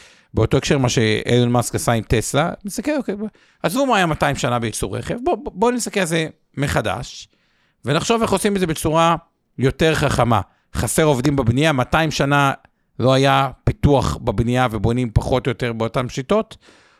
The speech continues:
בוא נחשוב על זה מחדש. אם אפשר לעשות את אותו דבר, יותר טוב, יותר יעיל, בפחות... זמן, ואז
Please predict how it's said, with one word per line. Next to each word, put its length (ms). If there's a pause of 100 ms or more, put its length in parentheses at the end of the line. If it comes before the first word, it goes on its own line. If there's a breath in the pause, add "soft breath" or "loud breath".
(140 soft breath)
בוא 120
נחשוב 240
על 60
זה 80
מחדש. 640 (240)
אם 100
אפשר 160
לעשות 200
את 40
אותו 240
דבר, 300
יותר 320
טוב, 220
יותר 240
יעיל, 260
בפחות... 680 (1000)
זמן, 480 (880)
ואז 720